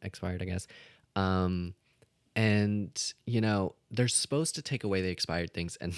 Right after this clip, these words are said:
<laughs> not give them away. But this, this guy, he gave, he gave it to me.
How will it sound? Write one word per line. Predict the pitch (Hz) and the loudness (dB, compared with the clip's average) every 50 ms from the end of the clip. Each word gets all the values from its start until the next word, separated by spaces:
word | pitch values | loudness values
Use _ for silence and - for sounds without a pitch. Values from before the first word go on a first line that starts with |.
| - | -6
<laughs> | - - | -6 -4
not | 113 107 98 117 120 - | -2 0 0 -2 -2 -2
give | - 117 101 - | -4 -4 -2 -2
them | 101 95 | -2 0
away. | 98 95 98 98 95 98 | 0 0 2 2 0 0
But | 90 - 101 - - | 0 -2 -4 -4 -2
this, | 123 120 - - - - - - - - - | -2 -2 -2 -4 -8 -12 -20 -20 -20 -16 -10
this | - 123 117 - | -8 -6 -6 -4
guy, | - 135 143 - - 113 107 104 - - - _ _ | -2 -2 0 0 0 0 -2 -4 -6 -12 -20 _ _
he | - 131 123 | -6 -6 -6
gave, | - - 120 147 143 139 135 131 - - - - _ | -4 -2 -2 0 0 -2 -2 -4 -8 -12 -20 -16 _
he | - 139 123 | -8 -6 -6
gave | 120 - 151 170 | -4 -4 -4 -4
it | - - - | -6 -8 -8
to | - 104 | -6 -6
me. | 85 82 82 85 98 - | -4 -4 -6 -6 -8 -12